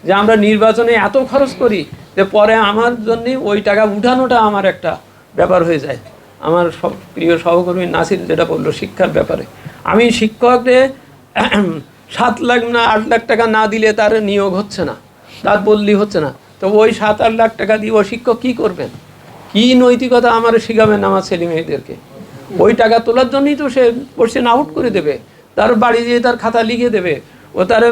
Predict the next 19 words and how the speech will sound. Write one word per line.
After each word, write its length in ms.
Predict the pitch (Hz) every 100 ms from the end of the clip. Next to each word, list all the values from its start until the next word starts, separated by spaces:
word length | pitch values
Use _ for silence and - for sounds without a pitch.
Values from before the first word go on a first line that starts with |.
| 220 233 202
যা 140 | 214
ইচ্ছা 260 | 233 233 214
তাই 160 | 214
করে 220 | 190 190 170
দেবে। 500 | 143 - - - - - - - - -
তো 60 |
ওই 160 | 214 226
লেখাপড়া 380 | 226 233 254 240
দিয়ে 140 | 254
তো 100 | 247
আমার 140 | 233 226
কোনো 160 | 226
কাজ 240 | 208 190 180
হবে 220 | 151 135
না, 80 | 123 - - - - - -
ওই 120 | 185
ইয়ে 200 | 196 190
হবে 200 | 156
না। 80 | 151